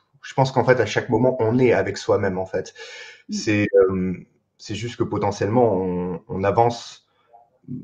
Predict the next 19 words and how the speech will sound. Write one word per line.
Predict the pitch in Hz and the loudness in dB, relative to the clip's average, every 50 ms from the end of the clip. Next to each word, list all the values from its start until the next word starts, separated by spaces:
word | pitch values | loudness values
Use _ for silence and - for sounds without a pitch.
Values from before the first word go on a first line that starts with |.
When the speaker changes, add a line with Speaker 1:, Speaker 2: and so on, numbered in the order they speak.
| - - - - - - _ 151 | -12 -12 -12 -14 -16 -18 _ -14
Speaker 1:
vers | - - 113 104 101 107 | 0 2 2 4 4 2
un | 113 110 113 | 2 2 2
objectif, | 117 113 117 120 - - - 143 135 | 0 0 -2 -4 -6 -2 0 2 4
vers | - 123 - | 4 4 4
quelque | - 113 113 117 | 2 0 0 -2
chose | 110 - 131 123 120 - | -2 0 0 0 0 0
qu'on, | - 117 107 107 104 101 98 95 95 - _ _ _ _ _ _ _ _ _ | -2 -2 0 0 0 -2 -2 -4 -6 -8 _ _ _ _ _ _ _ _ _
bon, | - 107 98 | 2 2 2
des | 98 92 | 2 0
fois | - 120 110 | 0 0 0
même | 110 110 107 107 | 2 0 -2 -2
quelque | 110 104 107 113 | -2 -4 -4 -6
chose | 104 - 113 - | -4 -4 -6 -6
qu'on | - 107 92 | -6 -8 -10
se | - - | -6 -2
raconte, | - 104 101 - 147 147 117 117 | -2 -2 2 2 2 2 4 2
hein, | 117 123 113 - | 2 0 0 -2
euh, | 92 92 90 87 87 87 - - - - - 214 - - - - _ _ _ _ _ _ _ _ _ _ - | -2 -2 -2 -2 -2 -4 -6 -12 -16 -16 -16 -16 -18 -18 -20 -20 _ _ _ _ _ _ _ _ _ _ 6
euh, | 95 101 101 98 - - - - - | 8 8 8 8 6 6 4 2 0